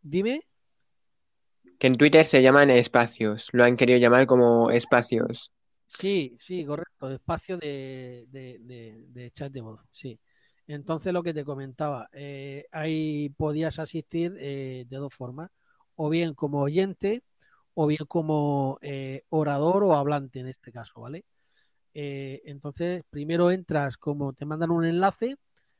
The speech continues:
Speaker 1: entonces con ese enlace entras al espacio de, al espacio de chat de voz como oyente y una vez están dentro, eh, hay u-, hay una opción que le das, si quieres hablar,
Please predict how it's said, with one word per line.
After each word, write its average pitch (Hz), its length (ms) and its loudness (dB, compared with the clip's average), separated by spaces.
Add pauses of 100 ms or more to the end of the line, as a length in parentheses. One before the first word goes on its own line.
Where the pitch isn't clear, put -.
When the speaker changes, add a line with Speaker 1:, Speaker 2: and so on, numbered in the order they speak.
(140)
Speaker 1:
entonces 151 640 -8
con 147 200 -8
ese 165 200 -6
enlace 170 480 2
entras 143 540 -8
al 147 180 -6
espacio 170 580 -4
de, 165 460 -4 (680)
al 143 120 -6
espacio 165 420 -2
de 160 200 0
chat 165 200 -2
de 170 100 0
voz 226 360 0 (680)
como 139 520 -6
oyente 202 680 -4 (140)
y 151 180 -6
una 180 180 -2
vez 190 260 -4
están 190 420 -8
dentro, 196 640 -2 (180)
eh, 147 220 -8
hay 156 320 -2
u-, 165 320 -4
hay 151 120 -2
una 170 140 -4
opción 180 400 -4
que 151 160 -8
le 135 120 -6
das, 156 240 -8
si 131 120 -18
quieres 147 220 -10
hablar, 180 380 -6